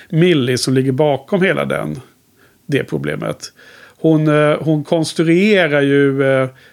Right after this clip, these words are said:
till och med de här skräckvisionerna som, som, eh, Hattie har genom att lägga de här, eh, dödskallarna, de här,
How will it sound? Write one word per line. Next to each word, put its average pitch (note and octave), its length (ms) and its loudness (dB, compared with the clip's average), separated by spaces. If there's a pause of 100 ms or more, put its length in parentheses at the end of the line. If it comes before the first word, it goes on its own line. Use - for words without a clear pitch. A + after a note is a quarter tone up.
(160)
till C#3+ 180 0
och C3+ 60 0
med C3 160 2
de C3 60 0
här B2+ 120 0
skräckvisionerna D3 1300 -2
som, C#3 600 -2
som, C3+ 440 -4
eh, B2+ 300 -4 (720)
Hattie - 420 -4
har D3+ 440 -2
genom C#3+ 200 -2
att C3+ 140 -2
lägga C3+ 380 0
de B2+ 140 -2
här, A#2+ 480 -2
eh, A#2 60 -4 (600)
dödskallarna, C#3+ 1080 0
de C3+ 100 -4
här, B2+ 280 -2